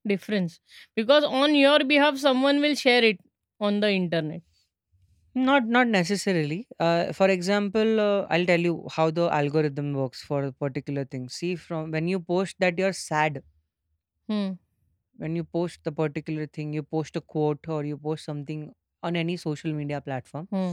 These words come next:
Speaker 1: hmm.
Speaker 2: their algorithms work in such a manner कि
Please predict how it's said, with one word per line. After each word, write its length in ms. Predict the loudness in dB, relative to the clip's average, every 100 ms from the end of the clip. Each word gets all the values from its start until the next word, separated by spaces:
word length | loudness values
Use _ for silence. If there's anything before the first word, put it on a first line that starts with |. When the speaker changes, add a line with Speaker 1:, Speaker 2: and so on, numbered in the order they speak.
| -6
Speaker 1:
hmm. 160 | -8 -8 2
Speaker 2:
their 100 | 6
algorithms 720 | 6 4 2 2 2 0 -2
work 500 | -2 -2 -2 _ -20 _ -12
in 180 | -8 -6
such 260 | -6 -6 -4
a 40 |
manner 400 | -6 -6 -8 -10 -14 _
कि 160 | -12